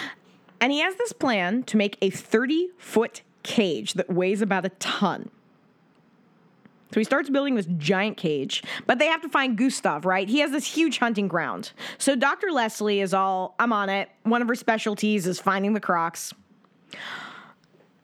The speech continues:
The area they're looking in, this is, this is actually a giant national park. Um, it used to have a lot of big mammals living there. Back in the nineteen fifties, you could find elephants and buffaloes and warthogs and whatever.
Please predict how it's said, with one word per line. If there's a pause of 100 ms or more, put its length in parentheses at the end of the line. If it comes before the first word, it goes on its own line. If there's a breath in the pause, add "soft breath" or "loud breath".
(920)
The
area
they're
looking
in,
this
is,
this
is
actually
a
giant
national
park.
Um, (320)
it
used
to
have
a
lot
of
big
mammals
living
there.
Back
in
the
nineteen
fifties,
you
could
find
elephants
and
buffaloes
and
warthogs
and
whatever.